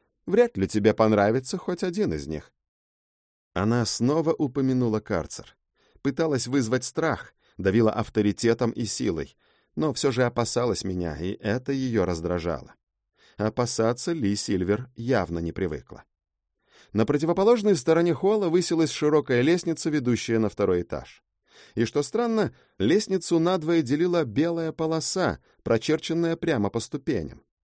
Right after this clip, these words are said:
Та же полоса резала напополам и сам холл. "Это белая граница", пояснила Сильвер, поймав мой взгляд. "Она делит замок на два крыла —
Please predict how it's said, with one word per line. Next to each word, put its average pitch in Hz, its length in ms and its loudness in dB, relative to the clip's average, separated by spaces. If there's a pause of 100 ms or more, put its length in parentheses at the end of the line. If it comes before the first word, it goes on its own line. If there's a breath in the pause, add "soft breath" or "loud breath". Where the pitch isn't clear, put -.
(360)
Та 101 180 4
же 92 140 -2
полоса 143 500 0
резала 143 380 2
напополам 113 540 0
и 131 140 -6
сам 101 300 -2
холл. - 320 -6 (760)
"Это 202 260 2
белая 165 360 6
граница", 113 600 2 (320)
пояснила 110 540 2
Сильвер, 147 360 -2
поймав 147 400 0
мой 90 180 -2
взгляд. 85 420 -6 (560)
"Она 165 280 4
делит 139 300 4
замок 117 420 4
на - 120 0
два 117 200 2
крыла — 98 420 0